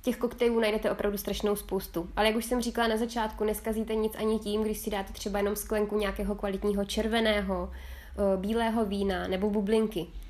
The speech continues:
jo. Ale nepatří tam digestivy. Jak jsem zmiňovala už v minulé epizodě, eh, pálenky a nahořklé likéry se používají jako digestiv, takže na závěr jídla a ne jako aperitivo. Na to opravdu pozor.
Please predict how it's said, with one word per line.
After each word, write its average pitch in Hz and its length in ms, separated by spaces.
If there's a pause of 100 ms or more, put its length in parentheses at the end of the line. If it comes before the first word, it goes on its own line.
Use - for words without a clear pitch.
jo. 196 260 (360)
Ale 240 440
nepatří 226 460
tam 196 140
digestivy. 185 680 (220)
Jak 196 140
jsem 220 140
zmiňovala 196 460
už 202 160
v - 40
minulé 202 360
epizodě, 208 460
eh, 196 160 (760)
pálenky 247 840
a 190 340
nahořklé 247 500
likéry 220 680
se 196 240
používají 208 600
jako 196 200
digestiv, 196 560
takže 185 280
na 202 180
závěr 190 460
jídla 190 440
a 196 200
ne 190 420
jako 185 420
aperitivo. 185 640
Na 190 100
to - 120
opravdu 214 400
pozor. 208 480